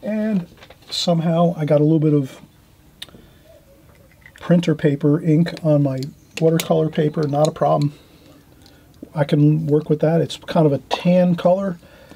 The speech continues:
Actually looks good. Let's leave it right in there. That's gonna look nice with this painting 'cause it's a desert painting.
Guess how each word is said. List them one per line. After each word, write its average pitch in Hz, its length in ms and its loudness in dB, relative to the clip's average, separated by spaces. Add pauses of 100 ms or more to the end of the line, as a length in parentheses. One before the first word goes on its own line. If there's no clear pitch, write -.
(200)
Actually 139 300 -4
looks 143 180 0
good. 190 300 -2
Let's - 240 -10
leave 143 180 0
it 151 40 -2
right 147 160 4
in 170 100 4
there. 131 100 0
That's 127 180 -8
gonna 147 140 2
look 147 140 0
nice 156 320 0
with 139 120 -4
this 135 120 -8
painting 135 300 -2
'cause 135 180 -2
it's 143 140 -6
a 135 40 -4
desert 165 380 2
painting. 202 400 -2